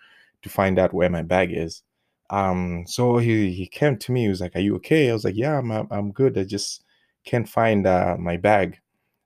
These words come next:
Um, he's like, "What does it look like?" So it was a blue bag. I had put my name tag on it. Um, so it wasn't unique per se, but I think I gave him a good description for him to find it.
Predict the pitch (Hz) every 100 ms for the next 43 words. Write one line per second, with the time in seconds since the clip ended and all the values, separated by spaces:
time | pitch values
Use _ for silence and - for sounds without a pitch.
0 | _ 98 98 95 90 90 87 85 92 92
1 | 95 95 90 101 98 165 - 95 - _
2 | - 117 117 120 110 95 139 - 92 90
3 | 85 _ _ _ _ _ 95 92 92 -
4 | 123 104 92 98 113 101 95 90 85 85
5 | 87 90 _ _ _ _ - 95 90 90
6 | 87 90 90 _ - 196 190 220 214 180
7 | 147 127 - _ _ 104 101 98 101 117
8 | - - - 95 - 117 98 90 95 95
9 | 139 135 101 104 101 98 90 87 85 85
10 | 85 92 101 95 - - 98 - 82 87
11 | 90 85 - - 85 85 80